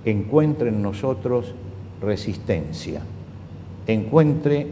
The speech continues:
en nosotros la capacidad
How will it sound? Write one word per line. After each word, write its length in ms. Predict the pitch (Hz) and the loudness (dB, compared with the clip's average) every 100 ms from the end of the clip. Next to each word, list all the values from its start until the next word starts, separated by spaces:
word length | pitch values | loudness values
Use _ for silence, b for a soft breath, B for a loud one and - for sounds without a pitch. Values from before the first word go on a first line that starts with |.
| - | -4
en 200 | 113 101 | -2 -2
nosotros 600 | 107 98 131 127 - 127 120 - | -2 -2 -4 -4 -2 -4 -6 -6
la 220 | 107 101 | -2 -2
capacidad 840 | - 113 - 110 - 110 107 147 | 0 -2 0 -2 -2 0 4 4